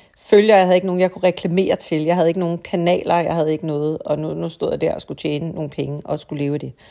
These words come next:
Så jeg satte et, øh, et, en, en sådan i min, i min, min hjerne, øhm, mit system besluttede sig for, at hvis jeg bare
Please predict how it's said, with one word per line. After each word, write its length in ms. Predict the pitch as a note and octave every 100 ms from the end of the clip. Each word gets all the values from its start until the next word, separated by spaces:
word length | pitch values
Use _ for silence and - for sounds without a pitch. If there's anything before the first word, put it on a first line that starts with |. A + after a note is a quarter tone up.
| - - - - -
Så 120 | A3+
jeg 120 | A3
satte 380 | A3 A#3 A3 -
et, 300 | - A3+ -
øh, 380 | G3 F3+ E3 E3 -
et, 240 | - F3+ -
en, 420 | - - - F3 -
en 140 | F3
sådan 240 | E3+ G3+ F#3+
i 80 | G3
min, 340 | F#3+ F3 E3 - _
i 60 | E3+
min, 240 | E3 D#3+
min 180 | E3+ D#3+
hjerne, 540 | D#3+ F3+ F3 F#3 B3 C4+ _ _ - - - _ _
øhm, 640 | G3 F3+ F3 D#3+ D#3 F#3 -
mit 180 | F3 -
system 460 | F#3+ - B3 D#4
besluttede 460 | - - A3 G#3+ A3+
sig 180 | G#3+ G3+
for, 220 | G3 F#3+
at 240 | - F#3
hvis 240 | F3 F#3 G3+
jeg 100 | G3 -
bare 580 | F3+ F3 E3+ F3+ A3